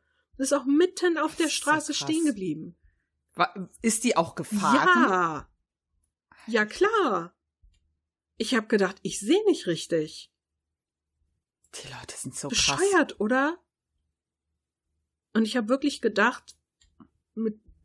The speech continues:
Speaker 1: mit diesem, ich sag mal, abebbenden Hype von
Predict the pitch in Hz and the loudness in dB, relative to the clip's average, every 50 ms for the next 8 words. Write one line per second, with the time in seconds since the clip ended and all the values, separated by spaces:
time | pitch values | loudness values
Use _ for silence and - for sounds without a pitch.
0 | _ - 202 214 208 214 - _ - 214 214 208 208 208 202 202 202 196 - - | _ -4 -2 -2 -2 -2 -6 _ -2 -2 0 2 4 4 4 4 2 0 -4 -8
1 | _ _ - 208 - - 208 196 - 214 202 190 190 - - - _ - 247 - | _ _ -12 -12 -4 -4 -4 -2 -2 -2 0 0 0 0 -2 -2 _ -2 -2 -2
2 | - _ _ 240 208 202 202 202 202 190 190 196 196 202 - - _ _ _ _ | -6 _ _ 0 2 2 2 2 2 0 0 0 -4 -6 -10 -16 _ _ _ _
3 | _ - - 220 226 247 269 269 - - - 240 208 202 202 202 202 208 214 - | _ -4 0 2 2 2 2 0 -2 -4 -2 0 2 2 0 -2 -4 -6 -10 -16